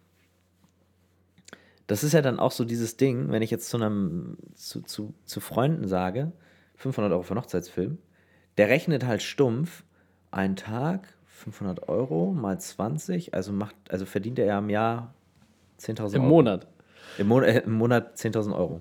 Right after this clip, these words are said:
Speaker 2: Ja. Boah, ist
Speaker 1: Das
Speaker 2: das
Speaker 1: i-,
Speaker 2: reich,
Speaker 1: das ist
Speaker 2: ist
Speaker 1: ja
Speaker 2: der
Speaker 1: so,
Speaker 2: reich,
Speaker 1: ne?
Speaker 2: Alter.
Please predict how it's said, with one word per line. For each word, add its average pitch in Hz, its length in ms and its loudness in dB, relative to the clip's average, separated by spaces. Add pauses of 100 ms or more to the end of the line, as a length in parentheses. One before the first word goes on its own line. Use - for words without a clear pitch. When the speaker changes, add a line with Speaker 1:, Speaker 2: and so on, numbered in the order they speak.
(140)
Speaker 2:
Ja. 110 180 -2 (680)
Boah, 143 180 6
ist 107 60 4
Speaker 1:
Das 117 100 6
Speaker 2:
das 131 100 2
Speaker 1:
i-, 135 40 0
Speaker 2:
reich, - 100 -2
Speaker 1:
das 127 160 6
ist 160 120 6
Speaker 2:
ist - 40 4
Speaker 1:
ja 131 120 10
Speaker 2:
der 110 80 0
Speaker 1:
so, 127 140 8
Speaker 2:
reich, 101 160 4
Speaker 1:
ne? 110 100 2
Speaker 2:
Alter. 185 240 0